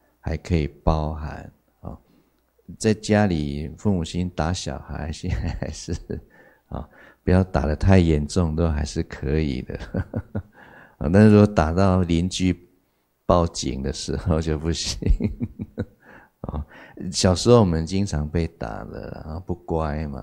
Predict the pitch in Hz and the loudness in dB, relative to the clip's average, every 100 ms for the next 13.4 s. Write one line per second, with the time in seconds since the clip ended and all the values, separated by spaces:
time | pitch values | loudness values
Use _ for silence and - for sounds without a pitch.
0 | - - 58 _ - - 87 - 80 80 | -14 -16 -16 _ -20 -14 -12 -6 -6 -6
1 | 80 80 80 80 82 85 - _ _ _ | -6 -6 -8 -8 -10 -12 -16 _ _ _
2 | _ - 80 78 76 76 85 _ _ _ | _ -12 -6 -6 -6 -10 -16 _ _ _
3 | - 76 87 98 82 73 73 - - 85 | -10 -2 0 4 4 4 0 -4 -4 -4
4 | 76 71 78 71 - - 80 78 78 - | -4 -2 -2 -2 -6 -8 -6 -6 -6 -6
5 | - - _ _ - _ _ - 82 - | -8 -12 _ _ -20 _ _ -8 -8 -8
6 | - 80 92 95 76 69 76 85 - 73 | -6 -2 -2 -2 -4 -4 -4 -4 -6 -8
7 | 76 82 73 73 76 - 82 73 78 78 | -6 -6 -6 -6 -6 -6 -6 -4 -4 -6
8 | - 60 - _ - 117 120 113 101 98 | -10 -12 -14 _ -2 2 6 6 4 4
9 | 92 80 82 - 101 76 65 - - - | 4 2 0 0 0 0 -4 -10 -12 -14
10 | - _ - - - - 110 92 92 - | -14 _ -20 -12 -4 2 2 4 2 2
11 | 87 85 82 85 82 52 - - 113 - | 0 0 0 0 0 -6 -12 -10 -8 0
12 | 120 101 82 65 57 64 67 52 85 80 | 2 4 2 -2 -4 -8 -10 -10 -6 -6
13 | - 104 92 82 | 0 2 2 -2